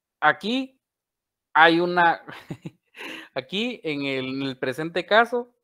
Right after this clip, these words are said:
hay un, hay una palabrita que modifica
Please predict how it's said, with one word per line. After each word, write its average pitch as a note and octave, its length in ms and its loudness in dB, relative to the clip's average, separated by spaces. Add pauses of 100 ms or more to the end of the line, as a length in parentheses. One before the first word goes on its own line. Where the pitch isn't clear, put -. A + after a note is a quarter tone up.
hay D#3 300 4
un, F3 300 -4 (260)
hay E3 220 2
una G3 640 -6
palabrita E3 840 4
que F3 180 -4
modifica E3 680 -8